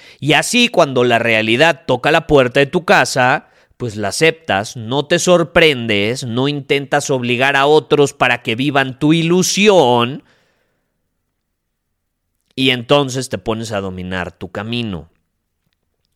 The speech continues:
Esa es una de las perspectivas que más me han funcionado. Te la dejo aquí en este episodio del podcast. Si se te hace una locura, pues perfecto, deséchala y adopta la perspectiva que tú quieras,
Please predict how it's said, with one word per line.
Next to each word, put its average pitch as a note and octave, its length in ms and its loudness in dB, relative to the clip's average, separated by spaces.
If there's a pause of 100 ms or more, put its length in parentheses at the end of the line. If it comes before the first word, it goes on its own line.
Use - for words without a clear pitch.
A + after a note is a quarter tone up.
(160)
Esa B2 220 -2
es A#2 100 -8
una C3+ 200 0
de C3 40 2
las A2+ 160 -2
perspectivas A2+ 720 -4
que - 80 -12
más G#2 280 -6
me G#2 140 -4
han G2+ 140 -6
funcionado. G#2 800 -4 (440)
Te G2+ 120 -2
la G2+ 160 2
dejo A#2 240 0
aquí A#2 240 -2
en G#2+ 120 -4
este G#2+ 200 -4
episodio G#2 260 -6
del G2+ 120 -4
podcast. C3 540 0 (200)
Si - 180 -8
se C3+ 140 -2
te C3+ 120 0
hace C3+ 160 0
una C#3 160 -2
locura, C#3+ 440 0
pues - 100 -16
perfecto, B2 540 -2
deséchala C#3 760 0
y G#2+ 120 -4
adopta A#2+ 360 0
la A2 140 -2
perspectiva G#2+ 540 -4
que G#2+ 80 -10
tú - 180 -14
quieras, D3 540 0